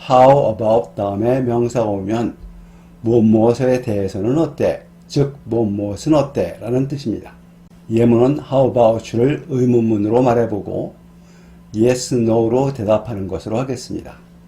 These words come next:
이 문장에서는 how about you 앞에 I like chocolate 이라는 말이 있으니까 how about you? 너는 어때? 라는 말은 너는 초콜릿을 좋아해?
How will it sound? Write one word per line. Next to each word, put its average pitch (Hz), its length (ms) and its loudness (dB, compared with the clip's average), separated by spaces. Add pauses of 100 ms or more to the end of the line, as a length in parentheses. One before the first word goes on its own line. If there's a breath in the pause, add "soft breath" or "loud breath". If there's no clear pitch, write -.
(160)
이 123 160 0
문장에서는 123 880 2
how 123 260 0
about 123 480 4
you 110 80 2
앞에 104 520 -2
I 113 160 -4
like 117 520 -2
chocolate 135 640 -6 (220)
이라는 131 360 0
말이 113 220 0
있으니까 98 640 -8 (680 loud breath)
how 131 160 6
about 117 540 2
you? 95 140 -8 (180)
너는 127 340 2
어때? 113 300 0
라는 104 300 0
말은 98 340 -4 (400 loud breath)
너는 127 320 2
초콜릿을 123 640 -4
좋아해? 104 680 -4